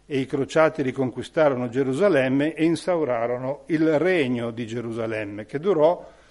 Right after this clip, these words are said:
fino al millecentottantasette, quando Saladino, Salah ad-Din, sunnita di origine curda, conquistò, sconfisse le armate crociate, conquistò Gerusalemme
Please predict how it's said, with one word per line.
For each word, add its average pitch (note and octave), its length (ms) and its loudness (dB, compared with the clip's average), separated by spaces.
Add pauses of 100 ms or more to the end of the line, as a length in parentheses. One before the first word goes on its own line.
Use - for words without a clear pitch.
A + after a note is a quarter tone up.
(180)
fino E3 260 0
al C#3+ 80 4
millecentottantasette, D3 1600 -2
quando C#3+ 340 2
Saladino, D3+ 920 2
Salah C#3 440 4
ad-Din, C#3+ 680 0 (520)
sunnita D#3 680 4
di C3 140 -2
origine D#3 500 0
curda, C#3+ 600 0
conquistò, D3 1120 0
sconfisse D3 760 -4
le A#2+ 120 -4
armate C#3 500 -2
crociate, F3 720 -2 (300)
conquistò F3 600 0
Gerusalemme D3 920 0